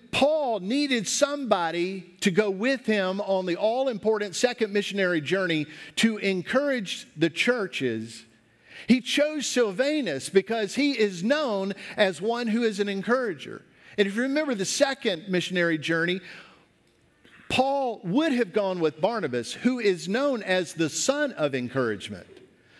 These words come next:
But he and Barnabas had a little conflict about John Mark. And so when Barnabas went one direction and Paul went another to do the same work of Christ,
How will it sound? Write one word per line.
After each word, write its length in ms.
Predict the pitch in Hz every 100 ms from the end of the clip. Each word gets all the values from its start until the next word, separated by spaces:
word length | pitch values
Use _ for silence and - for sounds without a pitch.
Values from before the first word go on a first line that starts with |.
| - - - -
But 160 | 160 185
he 200 | 240 247
and 120 | 190
Barnabas 400 | 247 254 180 160
had 160 | 202
a 60 | 175
little 180 | 185 151
conflict 560 | 196 233 247 151 143
about 280 | 147 139 139
John 340 | 113 156 156 139
Mark. 460 | 208 151 135 - - _ _ -
And 120 | - 175
so 160 | 220
when 180 | 202 185
Barnabas 540 | 151 254 285 254 196
went 180 | 214 202
one 220 | 180 254
direction 440 | 214 175 175 - 170
and 140 | 151
Paul 320 | - 247 262
went 160 | 226 208
another 420 | 170 196 240 180
to 120 | 151 170
do 160 | 202
the 100 | 165
same 320 | 143 226 214
work 280 | 175 180 175
of 120 | 147
Christ, 600 | - 185 139 113 123 -